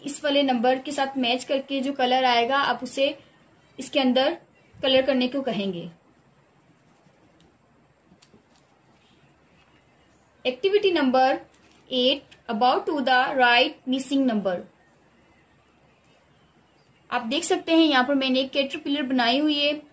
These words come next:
आप इस तरीके से caterpillar बनाकर यहाँ पर उनको कह सकते हैं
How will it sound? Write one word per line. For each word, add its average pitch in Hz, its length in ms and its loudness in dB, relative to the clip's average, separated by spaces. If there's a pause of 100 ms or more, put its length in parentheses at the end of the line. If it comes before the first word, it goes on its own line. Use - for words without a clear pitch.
आप 247 200 0
इस 294 140 -4
तरीके 294 240 -4
से 302 140 -6
caterpillar 285 480 -4
बनाकर 254 540 0
यहाँ 240 300 2
पर 269 280 2 (380)
उनको 277 220 -2
कह 285 120 2
सकते 339 340 -4
हैं 311 360 0